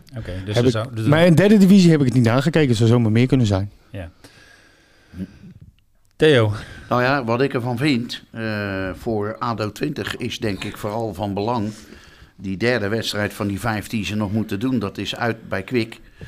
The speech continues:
Speaker 1: Ja.
Speaker 3: En Kwik is op dit moment nog volop in de race voor de periodetitel.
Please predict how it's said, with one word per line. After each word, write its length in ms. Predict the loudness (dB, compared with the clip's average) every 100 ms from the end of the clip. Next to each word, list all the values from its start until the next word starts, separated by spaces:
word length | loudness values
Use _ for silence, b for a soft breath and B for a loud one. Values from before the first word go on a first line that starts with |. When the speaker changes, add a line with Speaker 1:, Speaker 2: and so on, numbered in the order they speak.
| B B
Speaker 1:
Ja. 80 |
Speaker 3:
En 120 | -8 -6
Kwik 300 | -4 -4 -4
is 200 | -8 -8
op 160 | -4
dit 160 | -4 -2
moment 300 | -4 -4 -8
nog 120 | -12
volop 340 | -6 -6 -4 -4
in 80 | -4
de 100 | -4
race 260 | -6 -8
voor 240 | -8 -8 -6
de 440 | -6 -6 -8 -10 -8
periodetitel. 920 | -6 -2 -4 -4 -8 -8 -10 -10